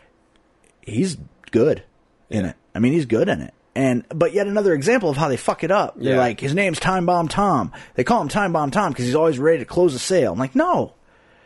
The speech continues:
Speaker 1: no. You call him Time Bomb Tom 'cause you never know when he's gonna fucking snap."
Speaker 2: Yeah.
Speaker 1: That's way funnier than he's a salesman. He, who's always ready to, to, to close the sale. Always, you never know.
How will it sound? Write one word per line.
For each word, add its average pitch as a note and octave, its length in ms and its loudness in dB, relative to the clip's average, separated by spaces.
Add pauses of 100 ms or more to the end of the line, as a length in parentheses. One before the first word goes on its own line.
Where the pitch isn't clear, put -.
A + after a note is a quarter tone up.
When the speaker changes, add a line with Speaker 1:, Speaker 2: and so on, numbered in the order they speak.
(180)
Speaker 1:
no. B3 380 0 (240)
You - 80 -20
call G#3+ 200 -4
him F#3 80 0
Time F#3+ 280 -4
Bomb E3+ 220 -4
Tom E3+ 400 -4 (260)
'cause - 180 -10
you F#2 100 -4
never G2 500 -8
know F#2 520 -6
when F2+ 140 -10
he's D2 160 -12
gonna - 180 -12
fucking - 640 -6 (100)
snap." - 720 -10 (640)
Speaker 2:
Yeah. - 160 -18
Speaker 1:
That's F#3+ 180 0
way E3 260 2
funnier D3+ 440 0
than G#2+ 240 0 (260)
he's C3+ 240 0
a - 60 4
salesman. F#2+ 800 0 (440)
He, G2+ 260 -4
who's A2 200 -2
always E3+ 420 2
ready F3 240 0 (180)
to, C3 100 0 (200)
to, C#3+ 200 0 (140)
to - 80 -6
close F3+ 300 2
the E3+ 80 -4
sale. - 400 -2 (120)
Always, F3+ 440 2 (240)
you B2 120 2
never F#3 300 2
know. D3 360 2